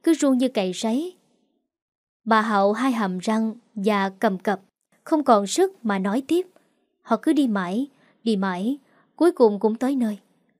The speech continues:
Từ xa, Mỹ đã choáng ngợp trước dinh cờ của nhà hội đồng. Nguyên cánh cổng to giật giã, đất rộng hàng mẫu, người ở cứ ra vào nườm nượp. Mỹ đi sau bà Hậu, chậm rãi bước vào.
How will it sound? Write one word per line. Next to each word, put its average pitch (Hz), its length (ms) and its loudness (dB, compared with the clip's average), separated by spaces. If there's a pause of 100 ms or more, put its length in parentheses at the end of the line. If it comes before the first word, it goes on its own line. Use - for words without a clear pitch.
(380)
Từ 208 180 4
xa, 233 280 -4 (420)
Mỹ 240 140 4
đã 240 180 4
choáng 294 300 -2
ngợp 214 220 2 (240)
trước 320 180 0
dinh 208 220 0
cờ 202 360 0
của 285 80 -2
nhà 269 160 2
hội 202 280 -2
đồng. 190 240 -2 (1000)
Nguyên 254 160 6
cánh 320 200 0
cổng 247 280 2
to 214 240 0
giật 202 320 0
giã, 208 360 -4 (500)
đất 381 160 2
rộng 208 380 -2
hàng 196 360 -4
mẫu, 190 320 -6 (500)
người 247 140 8
ở 220 180 6
cứ 349 120 2
ra 269 280 0
vào 202 300 2
nườm 196 280 0
nượp. 190 180 -2 (720)
Mỹ 220 220 4
đi 240 120 2
sau 220 240 0
bà 196 180 0
Hậu, 185 380 -6 (380)
chậm 220 200 4
rãi 196 240 0
bước 302 240 -2
vào. 185 280 -2